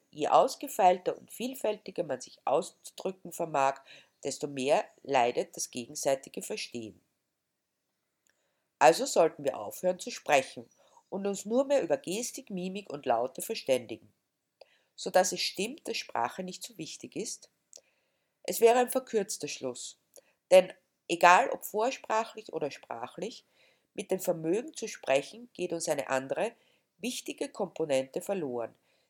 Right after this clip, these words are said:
die in beiden Sphären das Um und Auf darstellen. Es kommt uns die Zugewandtheit abhanden.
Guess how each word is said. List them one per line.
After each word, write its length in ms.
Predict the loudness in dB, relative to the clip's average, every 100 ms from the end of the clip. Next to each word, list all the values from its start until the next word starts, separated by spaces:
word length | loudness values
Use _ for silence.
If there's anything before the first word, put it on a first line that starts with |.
| _
die 80 | -10
in 100 | -2
beiden 340 | 4 4 4 -2
Sphären 580 | -8 -2 2 2 0 _
das 180 | -10 -8
Um 220 | -10 -10
und 200 | -10 0
Auf 260 | 2 2 0
darstellen. 680 | 2 2 0 -6 -8 -8 _ _ _ _ _ _ _
Es 180 | -10 -6
kommt 340 | 2 2 2 -4
uns 320 | -4 -6 -12
die 120 | -16
Zugewandtheit 920 | -10 -6 -4 0 0 0 -6 -6 -6
abhanden. 640 | -10 -6 -8 -8 _ -20